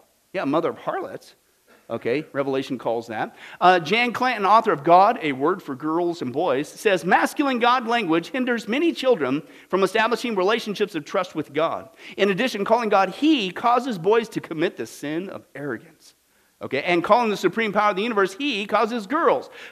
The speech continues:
to commit the sin of devaluing themselves. So for the sake of these little ones, we must change the way we talk about God. In other words, feminize him.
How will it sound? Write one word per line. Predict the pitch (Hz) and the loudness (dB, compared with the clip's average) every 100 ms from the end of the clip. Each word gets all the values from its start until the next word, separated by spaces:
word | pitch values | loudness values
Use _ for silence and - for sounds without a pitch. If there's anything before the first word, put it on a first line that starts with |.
| - | -2
to | 247 | 0
commit | 254 285 | 2 2
the | 262 | 0
sin | 233 302 320 247 | -2 0 0 2
of | 240 214 156 | 2 2 0
devaluing | 196 254 170 196 262 294 269 285 262 | -2 -2 0 2 2 0 0 0 0
themselves. | 254 233 254 185 107 104 - 330 | 0 -2 -2 0 -2 -6 -14 -14
So | - 247 | 2 2
for | 254 | 4
the | 262 | 0
sake | - 302 320 | 4 2 4
of | 311 | 2
these | 294 220 | 0 0
little | 254 311 285 | 0 2 2
ones, | 190 139 135 | 2 2 2
we | 240 | 4
must | 226 339 - | 6 6 4
change | - 294 302 233 | -2 0 0 0
the | 269 | 4
way | 277 240 202 | 6 6 4
we | 226 | 0
talk | 202 233 220 | -2 -4 -2
about | 220 254 | -4 -2
God. | 254 226 101 101 - | 0 0 -4 -10 -6
In | 180 | -4
other | 220 | -2
words, | 135 156 - | -4 -6 -8
feminize | 262 220 117 104 | -10 -8 -8 -10
him. | 92 | -20